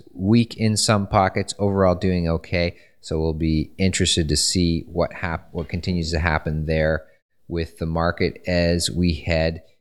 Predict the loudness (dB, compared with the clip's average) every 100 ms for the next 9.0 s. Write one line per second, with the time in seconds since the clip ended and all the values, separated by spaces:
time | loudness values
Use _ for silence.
0 | _ _ -8 -6 -2 2 4 4 4 2
1 | 2 2 4 6 4 2 2 2 4 2
2 | 2 4 2 2 -4 -2 0 0 0 0
3 | 2 2 4 2 2 2 2 4 4 4
4 | 0 0 -4 -6 -16 -8 -4 -2 -2 -2
5 | 2 2 4 0 2 0 2 0 -2 -2
6 | 0 2 2 -2 -10 _ _ _ _ _
7 | -6 0 0 0 0 0 2 2 2 0
8 | -2 -6 -10 -20 -12 -2 0 0 -2